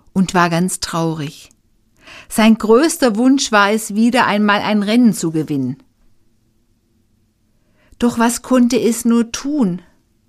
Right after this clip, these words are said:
Es hatte keine Idee.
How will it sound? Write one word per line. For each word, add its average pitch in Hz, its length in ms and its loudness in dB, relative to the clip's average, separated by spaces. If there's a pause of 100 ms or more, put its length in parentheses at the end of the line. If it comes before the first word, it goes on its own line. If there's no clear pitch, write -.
(440)
Es 170 220 -8
hatte 214 400 -6 (1000)
keine 180 400 -4
Idee. 165 540 -10